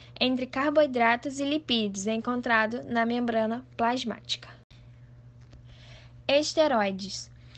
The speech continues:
são compostos por quatro anéis de carbonos interligados, unidos a hidroxilas, oxigênio e cadeias carbônicas. Como exemplos de esteroides, podemos citar os hormônios sexuais masculinos,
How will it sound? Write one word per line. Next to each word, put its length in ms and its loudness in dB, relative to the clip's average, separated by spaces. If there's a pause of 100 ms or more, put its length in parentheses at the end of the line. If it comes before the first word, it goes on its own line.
(120)
são 280 0
compostos 600 2
por 220 -2
quatro 380 4
anéis 240 0
de 80 -4
carbonos 720 -4 (120)
interligados, 920 0 (300)
unidos 540 0
a 100 2
hidroxilas, 840 -4 (380)
oxigênio 840 0 (360)
e 120 -2
cadeias 520 2
carbônicas. 800 -2 (520)
Como 240 6
exemplos 500 2
de 140 0
esteroides, 640 0 (160)
podemos 460 0
citar 380 2
os 120 -2
hormônios 640 -2 (480)
sexuais 800 0
masculinos, 880 -2